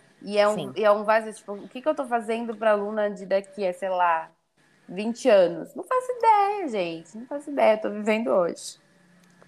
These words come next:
Speaker 2: Eu, é muito engraçado, porque, é, esse negócio de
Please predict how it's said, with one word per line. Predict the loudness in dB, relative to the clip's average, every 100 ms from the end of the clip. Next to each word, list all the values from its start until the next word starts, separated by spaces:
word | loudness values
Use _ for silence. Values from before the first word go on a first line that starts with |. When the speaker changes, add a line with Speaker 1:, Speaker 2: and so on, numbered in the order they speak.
| -18 -8 -8 0
Speaker 2:
Eu, | 0 0 -8 -18 -18 -18 -20 -4
é | -2
muito | -2 -4
engraçado, | -4 -2 -2 -2 -2
porque, | -4 -4 -4 -4 -6 -12 _ -20 -8
é, | -4 -2 -4 -6 -8 -12 -18 -20 -20 -20 -20 -16 -16 -16 -8
esse | -6 -6
negócio | -4 -4 -4
de | -8